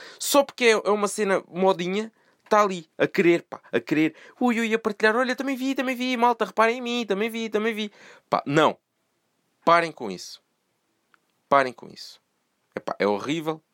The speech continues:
parem com isso. Não é? Parem com isso. E parem de, quando me encontrarem na rua, dizer que eu tô gordo, pá. Porquê? Hum... pá, fiz uma ponta engraçada aqui.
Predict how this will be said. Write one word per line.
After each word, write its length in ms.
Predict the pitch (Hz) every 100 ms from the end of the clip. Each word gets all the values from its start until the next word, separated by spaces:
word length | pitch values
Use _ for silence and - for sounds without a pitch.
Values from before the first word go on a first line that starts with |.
| -
parem 240 | 143 143
com 160 | 127 101
isso. 320 | 85 - - _ _ _ _ _ -
Não 120 | 98
é? 120 | 95 _ _ _ _ _ _
Parem 240 | 160 180
com 200 | 170 196
isso. 340 | 147 104 - _ _ _ _ _ _
E 80 | 127
parem 460 | - 143 147 156 151
de, 880 | 139 156 156 156 156 156 156 151 147
quando 200 | 160 156
me 100 | 156
encontrarem 280 | 156 151
na 60 | 156
rua, 160 | 139 113
dizer 160 | 113
que 60 | 120
eu 40 |
tô 140 | - 131
gordo, 240 | 113 104
pá. 140 | - - _ _ _ _ _ _ - - - - - -
Porquê? 380 | 151 143 123 - _ _ _ -
Hum... 460 | 127 131 123 127 - _ _ _ _ _ _ _ _ _ _ _ _ _ _ -
pá, 100 | 135
fiz 220 | - 120
uma 120 | 104
ponta 280 | - 92 95
engraçada 460 | 95 98 - 107
aqui. 320 | 110 - 98